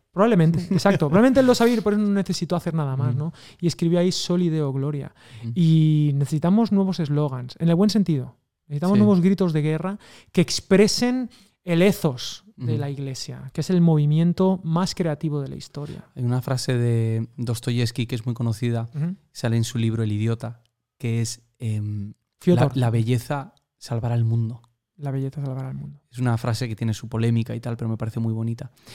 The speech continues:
Speaker 2: Y en, en el, en el libro de la, la opción benedictina,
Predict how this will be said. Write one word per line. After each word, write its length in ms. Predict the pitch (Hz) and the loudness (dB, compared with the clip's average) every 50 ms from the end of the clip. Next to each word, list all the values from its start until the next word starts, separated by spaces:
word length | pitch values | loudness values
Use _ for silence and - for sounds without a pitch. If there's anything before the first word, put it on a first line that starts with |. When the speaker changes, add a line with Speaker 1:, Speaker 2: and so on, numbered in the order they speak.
| - 113 - - | -16 -16 -8 -2
Speaker 2:
Y 340 | 151 135 127 123 123 135 - | 0 2 2 4 2 0 0
en, 680 | - 135 123 123 120 120 120 120 117 117 117 117 113 - - - | 0 0 2 4 4 2 2 2 2 2 2 0 -2 -6 -6 -4
en 100 | 127 120 | 0 2
el, 240 | 113 113 117 117 - - | 2 2 0 -2 -4 -4
en 140 | 127 117 | -2 0
el 100 | 113 113 | 2 2
libro 240 | 117 131 135 165 185 | 2 2 2 2 0
de 240 | 170 156 147 143 139 | 0 0 0 0 -2
la, 200 | 131 127 123 - 120 - | -2 -4 -6 -8 -10 -12
la 300 | 127 120 117 113 110 110 110 110 107 107 _ _ - | -10 -8 -8 -8 -8 -8 -10 -10 -10 -12 _ _ -14
opción 260 | - 113 - - 156 | -8 -6 -4 -2 -2
benedictina, 560 | 156 143 131 120 117 120 - 170 160 143 202 | 0 0 0 -2 -2 -2 -2 -4 -2 -4 -6